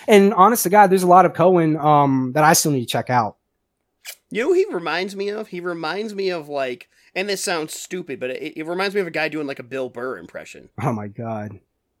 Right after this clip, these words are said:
Speaker 2: Like, he's like Bill Burr of the nineteen eighties. Like, it, I don't know, just the way he ends up talking to people and like,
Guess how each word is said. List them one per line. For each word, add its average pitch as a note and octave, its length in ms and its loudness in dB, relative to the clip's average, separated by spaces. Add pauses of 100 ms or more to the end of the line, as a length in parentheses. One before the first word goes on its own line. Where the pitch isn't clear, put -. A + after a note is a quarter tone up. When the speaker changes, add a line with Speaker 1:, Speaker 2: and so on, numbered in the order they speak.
(200)
Speaker 2:
Like, D#3+ 260 -4
he's G3+ 280 -8
like F3 400 -4
Bill F3 240 -2
Burr D#3+ 300 -4
of C3+ 100 -8
the C#3 80 -10
nineteen C3 460 -10
eighties. A2+ 580 -14
Like, B2 320 -12
it, - 500 -14
I F3 120 0
don't E3+ 100 -4
know, A2+ 260 -8
just E3+ 200 -12
the F3+ 60 -6
way E3+ 200 -2
he F#3 180 -6
ends E3 160 -4
up D#3+ 120 -14
talking C#3+ 360 -10
to D3+ 60 -10
people D#3 560 -10
and C3+ 100 -12
like, B2 200 -14